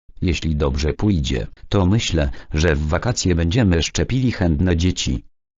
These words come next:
Bo szczepionek na pewno nie zabraknie. Ale najpierw musimy mieć wiarygodne wyniki badań, bo cały czas stoję na stanowisku, że bezpieczeństwo pacjentów jest priorytetem,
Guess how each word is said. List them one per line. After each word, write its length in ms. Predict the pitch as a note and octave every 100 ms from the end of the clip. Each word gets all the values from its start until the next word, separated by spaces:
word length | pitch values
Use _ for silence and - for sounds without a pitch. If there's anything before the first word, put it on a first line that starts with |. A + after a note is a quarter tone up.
| -
Bo 160 | E2+ F2
szczepionek 600 | - F2+ G2+ G2+ F#2 -
na 140 | D2+
pewno 340 | D2 A#2 F#2+ D2+
nie 160 | E2+
zabraknie. 640 | E2 D#2+ E2+ G2+ - B1 A#1+ - _ _ _ -
Ale 200 | G2 F2
najpierw 460 | A2+ A2 F2+ D#2
musimy 460 | G2+ G2 - A2+ G2+
mieć 300 | A2 C3 F#2
wiarygodne 600 | G#2+ F#2 F2 A#2 G#2+ E2
wyniki 380 | E2+ E2+ - E2
badań, 440 | F#2 E2 C#2+ B1 - -
bo 180 | D2 G2
cały 300 | - A2+ F2+
czas 360 | A#2+ C#3+ - D3+
stoję 360 | - F2 D2
na 120 | F2+
stanowisku, 760 | G#2+ F#2 D2 D#2+ C#3 - - - - -
że 200 | E2+ F2+
bezpieczeństwo 760 | E2+ D#2+ E2+ D#2 A#2 C3 - D#2
pacjentów 680 | E2 - A2+ C3 B2+ E2 D2+
jest 240 | G#2+ F2
priorytetem, 800 | - F2+ E2 D#2 - - E2 D2+